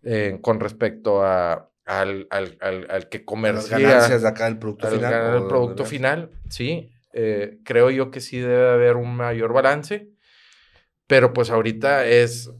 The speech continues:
Speaker 1: ah, ganadero, apuéstale también a la comercialización, ¿sí? O sea,
Speaker 2: Claro.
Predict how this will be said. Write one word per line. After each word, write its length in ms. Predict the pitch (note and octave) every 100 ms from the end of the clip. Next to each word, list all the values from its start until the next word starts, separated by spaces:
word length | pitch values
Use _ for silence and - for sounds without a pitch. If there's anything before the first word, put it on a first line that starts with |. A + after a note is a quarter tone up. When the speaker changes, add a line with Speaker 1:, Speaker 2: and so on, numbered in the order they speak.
| - _ _
Speaker 1:
ah, 580 | - F#2 G2+ G2+ G2+ G2+ G#2
ganadero, 400 | A2+ A2+ A2 G2+
apuéstale 560 | A2 G#2 - C3 C3+
también 460 | C3+ - F#2+ G2 A2+
a 160 | B2
la 160 | A2+ G2+
comercialización, 1000 | G2 F#2 E2+ E2+ F2 - - A2 C3 A#2+ - _
¿sí? 340 | _ E2+ G2 A#2+
O 120 | G2
sea, 160 | - F#2+ F2+
Speaker 2:
Claro. 200 | E2 D#2